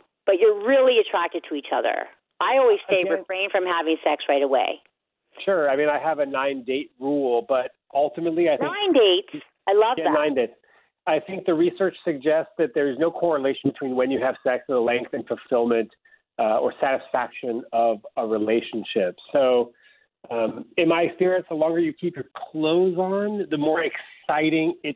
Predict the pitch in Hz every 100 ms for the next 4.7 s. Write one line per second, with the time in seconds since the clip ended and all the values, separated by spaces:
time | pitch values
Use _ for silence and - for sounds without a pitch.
0 | - 143 127 113 143 156 165 156 - -
1 | _ _ - 151 127 156 160 165 _ 160
2 | 139 131 - 127 123 123 147 147 143 120
3 | 127 - 143 127 - - 131 120 113 _
4 | _ _ _ _ - 113